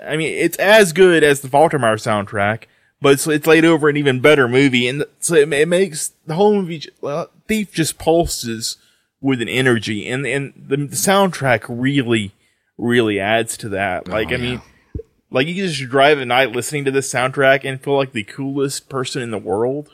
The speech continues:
Speaker 2: Oh, yeah.
Speaker 1: Uh, it, it's just, it's, it's a soundtrack you can just vibe with.
Speaker 2: Yeah. I mean, even if
Speaker 1: And
Speaker 2: you
Speaker 1: I
Speaker 2: wanted
Speaker 1: love
Speaker 2: to,
Speaker 1: it
Speaker 2: like,
Speaker 1: so much.
Speaker 2: put it on and, like,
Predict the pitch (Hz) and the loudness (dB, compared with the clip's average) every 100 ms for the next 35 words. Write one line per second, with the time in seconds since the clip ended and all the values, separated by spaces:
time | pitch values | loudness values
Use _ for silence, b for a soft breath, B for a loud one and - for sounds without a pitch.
0 | _ 101 90 82 82 78 123 117 107 101 | _ -8 -6 -6 -8 -6 -2 0 0 -4
1 | 110 76 62 127 147 160 156 151 170 151 | -8 -12 -12 -8 -6 0 -2 0 -6 -6
2 | - 160 156 160 156 139 131 131 - 113 | -4 -4 -4 -8 -8 -10 -10 -8 -8 -4
3 | 104 107 117 107 - 69 - - _ 127 | -2 0 0 -2 -10 -10 -10 -14 _ -4
4 | 131 135 131 _ 139 160 156 175 196 - | -4 -4 -8 _ -6 -6 -6 -4 -2 0
5 | 175 165 170 165 160 151 147 131 110 98 | 2 4 4 6 6 6 2 0 -4 -4
6 | 165 170 147 147 151 156 143 131 123 | -2 -2 -2 -2 -2 -2 -4 -6 -8